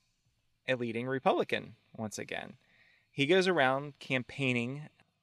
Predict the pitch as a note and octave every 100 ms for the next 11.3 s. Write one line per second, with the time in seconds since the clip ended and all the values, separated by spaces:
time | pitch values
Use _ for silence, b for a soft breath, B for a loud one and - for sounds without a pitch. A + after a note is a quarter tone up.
0 | _ - - A#2 A2+ A2 A2 - B B
1 | B B B2+ B2 B2+ A#2+ A2+ - A#2+ A#2+
2 | B2+ D#3 - - - - - _ - G2+
3 | G#2+ - A2+ A2+ A2+ C3+ - E3+ D#3+ D3+
4 | C#3+ D3+ D3+ - A#2 A2+ A2 - C3 B2+
5 | A2 G#2 G#2+ B2+ _ _ _ - _ _
6 | _ _ _ - - B2 B2 A#2+ A#2+ -
7 | B B B B B - B2+ B2+ C3 -
8 | B2+ B2+ B2+ - B2 A#2+ A#2+ - A2+ -
9 | - A#2 - D3 D3+ D3 C#3+ B2 B2 -
10 | A#2+ A2 A2 G#2+ - - A2+ G#2 D3 C#3+
11 | D3 C#3+ D3